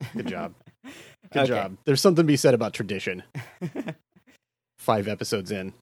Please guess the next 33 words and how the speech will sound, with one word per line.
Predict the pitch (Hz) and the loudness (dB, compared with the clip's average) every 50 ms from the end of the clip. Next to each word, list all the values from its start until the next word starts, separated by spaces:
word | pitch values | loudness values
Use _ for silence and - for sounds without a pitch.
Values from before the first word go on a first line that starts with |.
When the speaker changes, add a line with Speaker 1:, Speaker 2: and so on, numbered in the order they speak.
| _ _ | _ _
Speaker 2:
Whoever, | 185 208 214 202 147 | -2 -2 -2 -2 -6
whoever's | 143 165 190 214 233 202 170 | -4 -4 -4 -4 -4 -6 -4
not | 151 151 156 160 - - | -4 -4 -4 -4 -6 -8
doing | 147 151 151 147 135 | -6 -4 -2 -2 -2
the | 120 | -4
countdown | - - 131 127 120 - 120 110 110 | -4 -6 -6 -6 -6 -6 -8 -8 -8
gets | 98 107 - - | -10 -12 -14 -14
to | _ - | _ -18
do | 107 110 113 107 | -12 -10 -10 -10
the, | - 98 98 101 104 | -10 -10 -8 -6 -4
uh, | 101 101 98 87 - - - _ _ _ _ _ _ _ _ _ | -4 -4 -6 -8 -10 -12 -14 _ _ _ _ _ _ _ _ _
gets | - 120 113 | -14 -14 -12
to | - - | -12 -10
do | 113 117 | -10 -8
the, | 104 110 104 95 92 - _ _ | -6 -2 -2 -2 -4 -4 _ _
the, | 107 98 92 90 - - _ _ _ _ _ - | -6 -6 -6 -6 -10 -14 _ _ _ _ _ -6
I | 107 104 98 | -4 -4 -4
don't | 95 | -4
know, | 95 87 87 92 - _ _ | -6 -6 -6 -8 -10 _ _
what | 104 101 98 | -12 -10 -8
we | 101 98 | -8 -8
even | 95 98 107 | -10 -10 -12
call | - - - 101 101 | -10 -6 -4 -4 0
that, | 104 104 104 101 - - | 0 0 0 0 -4 -8
ribbing, | 120 120 123 117 110 120 120 123 127 - _ _ - | -8 -4 -4 -2 -2 -2 -4 -6 -6 -8 _ _ -4
the | 123 120 104 | -4 -4 -4
long-running | 117 120 123 127 123 123 120 120 127 127 - - 123 117 | -4 -6 -2 0 0 0 2 2 0 0 2 0 -2 -4
Speaker 1:
Yeah. | 110 | -6
Speaker 2:
bit | 110 123 123 120 - | -6 -6 -6 -6 -4
that | - 120 - 104 | -4 -4 -4 -2
nobody | 127 123 123 120 117 123 127 123 | -2 0 0 0 -2 -2 -4 -4
<laughs> | 101 | -2
enjoys. | 135 147 139 139 - 120 - 165 180 - - - - - | -2 0 0 0 2 4 4 4 4 2 0 -6 -14 -16